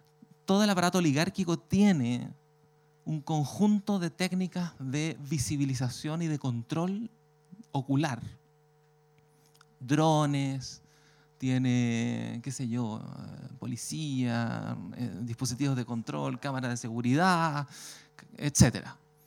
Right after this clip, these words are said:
Y sin embargo, no lo vieron venir, no lo vieron, ¿no? Entonces, hay algo, la revuelta se sustrae al régimen de visibilidad oligárquico. Y lo que se sustrae de ese régimen es justamente la mirada plebeya,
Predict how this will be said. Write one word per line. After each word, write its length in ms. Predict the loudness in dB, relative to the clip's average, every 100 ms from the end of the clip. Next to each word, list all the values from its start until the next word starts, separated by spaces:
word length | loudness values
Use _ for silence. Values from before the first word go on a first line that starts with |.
| _ _ _ _ _ _ _
Y 80 | 0
sin 180 | 4 8
embargo, 680 | 8 8 6 6 4 2 -2 0
no 140 | 4
lo 140 | 6 6
vieron 280 | 4 2
venir, 300 | 2 0 -2 -10 -18 _ _ _ _ -6
no 140 | 0
lo 140 | 0 0
vieron, 600 | 2 4 4 2 -2 -8 -12 -16 _ -8
¿no? 280 | -6 -6 -12 -20 -20
Entonces, 320 | -12 -8 -8 _ _ _ -2
hay 280 | 0 4 6
algo, 420 | 6 6 4 2
la 80 | 2
revuelta 540 | 2 2 0 -2 -6
se 160 | -2 -2
sustrae 880 | -2 -6 -6 -6 -2 -2 -2 -4 -8 _ _ -6
al 180 | -2
régimen 580 | 0 2 2 0 -2 -2
de 100 | 0
visibilidad 760 | 0 2 0 0 0 -2 -4 -2
oligárquico. 840 | 0 2 4 2 0 -10 -10 -18 _ _ -20 -20 -20 _ _ -10
Y 180 | -10 -8
lo 180 | -6 -2
que 80 |
se 100 | 0
sustrae 380 | 0 0 2 2
de 60 | 2
ese 140 | 0
régimen 380 | 0 0 0 -2
es 80 | -2
justamente 500 | -4 -6 -4 -6 -6
la 180 | -2 0
mirada 340 | 2 4 4 6
plebeya, 500 | 6 4 0 -6